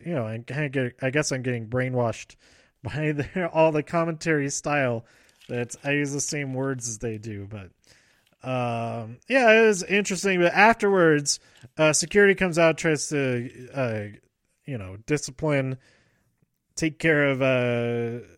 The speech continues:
because it was teased earlier that there's more security in place so that Ronda doesn't pull something,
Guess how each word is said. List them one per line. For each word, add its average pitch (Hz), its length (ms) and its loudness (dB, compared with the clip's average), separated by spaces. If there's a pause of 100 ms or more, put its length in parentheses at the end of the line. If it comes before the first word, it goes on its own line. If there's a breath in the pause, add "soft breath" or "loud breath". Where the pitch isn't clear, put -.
(180)
because 180 280 4
it 180 80 6
was 160 140 2
teased 190 320 4
earlier 165 380 4
that 139 160 0
there's 127 320 -2
more 143 220 2
security 131 480 -2
in 120 100 -4
place 117 420 -4 (340 soft breath)
so - 140 -6
that 120 120 -6
Ronda 123 320 -2
doesn't 113 320 -6
pull 127 200 -2
something, 110 580 -10